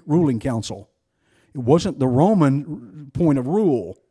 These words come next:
They weren't gonna do it like the Romans do it. They're doing it like the Greeks do it. That council was called the demos, D E M O S,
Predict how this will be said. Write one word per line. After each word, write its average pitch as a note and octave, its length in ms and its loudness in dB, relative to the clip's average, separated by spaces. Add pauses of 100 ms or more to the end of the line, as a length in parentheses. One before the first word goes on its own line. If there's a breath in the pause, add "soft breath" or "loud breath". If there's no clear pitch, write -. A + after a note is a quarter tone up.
(680)
They C3 120 -2
weren't D3 200 0
gonna D3 160 2
do E3 160 6
it G#3 100 4
like D#3 180 -2
the C3+ 100 0
Romans D#3 460 2
do A2+ 180 0
it. - 240 -4 (180)
They're C#3 100 0
doing C#3+ 200 4
it D3 80 -6
like C3 160 -6
the B2+ 100 -6
Greeks F3 320 0
do B2+ 180 -2
it. G#2 140 -12 (300 loud breath)
That - 260 -2
council A#3+ 480 2
was D3 180 -2
called D3 340 0
the C#3+ 120 0
demos, C3+ 680 0
D D#3+ 400 -4
E - 40 -6
M D3 140 -2
O C#3+ 160 2
S, A#2 360 -4